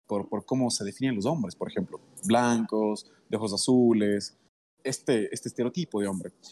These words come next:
Hoy ya no tenemos ese estereotipo de hombre, pero tenemos otras luchas. O sea, tenemos otra lucha que, por ejemplo, en algo más cotidiano, en una fiesta, tu amigo te dice, "Oye, yo hoy estoy más guapo que tú".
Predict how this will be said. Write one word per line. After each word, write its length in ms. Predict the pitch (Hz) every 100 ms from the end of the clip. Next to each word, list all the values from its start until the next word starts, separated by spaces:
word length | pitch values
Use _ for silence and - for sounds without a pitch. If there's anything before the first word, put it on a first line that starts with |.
| - _ -
Hoy 140 | 415
ya 80 | 214
no 100 | 202
tenemos 260 | 185 180 151
ese 80 |
estereotipo 360 | 143 143 139 131
de 60 | 123
hombre, 180 | 107 92
pero 120 | 107
tenemos 240 | 170 165
otras 180 | 151 110
luchas. 460 | 123 110 - - - _ -
O 60 | 101
sea, 60 |
tenemos 280 | - 147 139
otra 160 | 135 113
lucha 260 | 135 143
que, 160 | - 98
por 140 | -
ejemplo, 480 | 117 127 127 107 - - -
en 100 | 104
algo 160 | 120
más 140 | 110 -
cotidiano, 580 | 107 104 110 104 90 - - - _ _
en 140 | - 110
una 140 | 104
fiesta, 400 | 95 123 101 - - - - _ _ _ _ _ _ _ -
tu 80 |
amigo 240 | 107 120 104
te 100 | 87
dice, 340 | 104 98 - -
"Oye, 340 | 110 98 87 - - - _ _ -
yo 60 | 151
hoy 60 | 156
estoy 180 | -
más 120 | 107 95
guapo 240 | 101 85
que 80 | 82
tú". 200 | 110